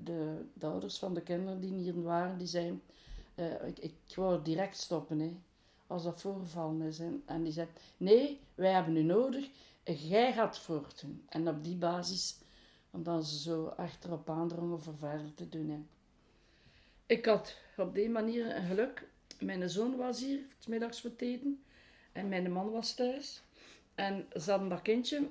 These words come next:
het was een derde, een derde dag bij mij. En ze hadden dat kindje later binnengebracht of normaal. Hij had niet willen eten, hij had geschreid 's nachts.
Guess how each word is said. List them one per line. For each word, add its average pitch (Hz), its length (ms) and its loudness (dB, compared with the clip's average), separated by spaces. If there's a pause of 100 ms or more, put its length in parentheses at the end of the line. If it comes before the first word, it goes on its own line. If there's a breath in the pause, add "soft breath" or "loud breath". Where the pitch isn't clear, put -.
het - 180 -20
was 180 160 -2
een 175 100 -4
derde, 220 500 0
een 196 120 -2
derde 214 280 -2
dag 208 160 -6
bij 196 120 -6
mij. 170 240 -4 (480 loud breath)
En 190 240 -4
ze - 180 -6
hadden 180 160 0
dat 175 100 -2
kindje 233 440 0 (100)
later 208 440 -2
binnengebracht 208 540 2
of 175 120 -12
normaal. 185 460 -2 (360 loud breath)
Hij 196 140 2
had 196 280 2
niet 190 160 0
willen 160 300 6
eten, 240 280 4
hij 233 100 2
had 190 160 0
geschreid 175 580 0
's - 80 -4
nachts. 254 520 -6